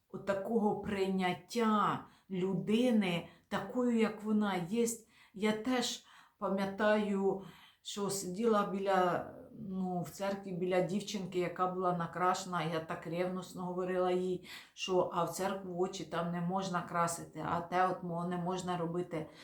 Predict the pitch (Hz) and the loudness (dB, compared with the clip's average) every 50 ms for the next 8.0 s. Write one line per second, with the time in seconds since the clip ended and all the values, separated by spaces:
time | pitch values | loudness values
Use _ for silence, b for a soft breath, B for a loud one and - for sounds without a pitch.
0 | B B B 180 190 202 196 - 190 185 180 180 180 180 175 180 180 175 - - | B B B -2 -2 0 0 0 0 2 4 4 6 6 4 4 2 0 -4 -8
1 | - 185 185 185 180 180 170 - - 170 170 165 180 180 175 170 165 160 160 156 | -6 -2 2 2 2 2 2 0 -2 -2 0 2 4 4 4 4 4 2 0 -2
2 | 160 180 190 185 180 185 - - - - B B B B B B B - - - | -2 0 2 2 2 0 -2 -8 -14 -18 B B B B B B B -20 -14 -10
3 | 165 175 175 170 160 156 156 156 156 B B B B B B B B B - - | -6 -2 0 0 0 0 0 -2 -4 B B B B B B B B B -4 2
4 | 180 180 180 190 180 170 160 180 180 180 175 175 175 - 175 165 165 170 170 175 | 4 6 6 6 6 4 2 2 0 0 0 -2 0 -2 -2 -2 -2 -2 -2 -2
5 | 170 170 170 - - 165 156 165 160 160 - 160 151 160 170 185 185 190 185 185 | -2 -2 -2 -4 -4 -4 -4 -4 -6 -6 -8 -8 -4 0 2 2 2 2 0 0
6 | 180 180 175 175 175 175 175 180 180 - - - 175 170 175 170 170 170 - 175 | 0 0 0 0 2 2 2 0 0 -4 -6 -4 -4 -2 -2 -2 -2 -4 -6 -6
7 | 175 170 175 170 170 - - 170 170 - - - 165 165 - - 180 175 170 | -4 -4 -2 -4 -4 -6 -6 -6 -6 -6 -4 -4 -4 -4 -4 -4 -4 -4 -4